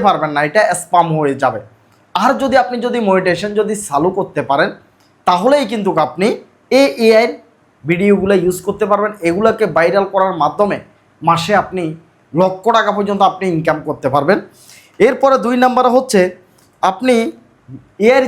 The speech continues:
যে সমস্ত ভিডিও রয়েছে এগুলোর ভিতরে মিউজিক ব্যবহার করতে পারবেন না। এখন মিউজিকটা কেন ব্যবহার করতে পারবেন না? আপনি যদি মিউজিক ব্যবহার করেন ওকে, কোনো সমস্যা নাই। যদি আপনি মিউজিক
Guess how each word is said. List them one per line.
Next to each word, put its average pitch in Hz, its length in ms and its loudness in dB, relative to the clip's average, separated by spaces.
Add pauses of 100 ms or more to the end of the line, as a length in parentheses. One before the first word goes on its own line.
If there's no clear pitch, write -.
যে 254 160 4
সমস্ত 233 220 -2 (120)
ভিডিও 190 200 0 (120)
রয়েছে 240 240 2 (140)
এগুলোর 208 360 0
ভিতরে 202 260 0 (460)
মিউজিক 240 340 2 (100)
ব্যবহার 170 340 2
করতে 160 260 -6
পারবেন 143 340 -4
না। 98 60 -14 (640)
এখন 190 160 0 (120)
মিউজিকটা 247 520 0
কেন 262 120 0 (100)
ব্যবহার 240 260 2
করতে 247 220 -2
পারবেন 240 200 0
না? 233 100 2
আপনি 226 200 -6
যদি 220 180 -4
মিউজিক 196 300 0
ব্যবহার 196 320 2
করেন 208 160 0 (100)
ওকে, 185 220 -4
কোনো 185 120 0 (100)
সমস্যা 165 320 -4
নাই। 254 80 0 (360)
যদি 247 360 2
আপনি 269 160 -4 (140)
মিউজিক 208 360 0